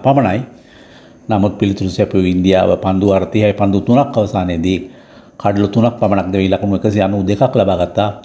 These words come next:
මෙහිදී රෝහිත් ශර්මා නැවතත් වේගවත් පිතිහරමයක නිරත වෙමින් පන්දු හැට තුනකදී ලකුණු අසූ හයක් ලබා ගත්තා.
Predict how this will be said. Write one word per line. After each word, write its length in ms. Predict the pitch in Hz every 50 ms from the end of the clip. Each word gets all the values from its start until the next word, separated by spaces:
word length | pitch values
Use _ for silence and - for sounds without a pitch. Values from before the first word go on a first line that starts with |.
| - - - - _ _ _ - _ - -
මෙහිදී 300 | 104 98 95 95 95 90 90
රෝහිත් 280 | 104 104 104 104 95 - -
ශර්මා 300 | 101 95 98 95 92 90
නැවතත් 300 | 95 95 98 95 95 101 92 - - - - - - _ - - -
වේගවත් 400 | 104 110 117 113 120 113 110 -
පිතිහරමයක 480 | 123 113 - 120 110 104 104 104 101 95 92
නිරත 200 | 98 110 131 131 131 104
වෙමින් 240 | 98 82 85 82 82 82 - - - - - - - - _ _ -
පන්දු 220 | 110 107 107 110 104 98
හැට 180 | 98 - 139
තුනකදී 340 | 139 127 117 104 104 104 95 95
ලකුණු 220 | 95 98 101 98 92 90
අසූ 180 | - 127 110 95
හයක් 200 | 104 120 143 - 120
ලබා 220 | 110 95 90 90 85
ගත්තා. 260 | 82 85 - 104 110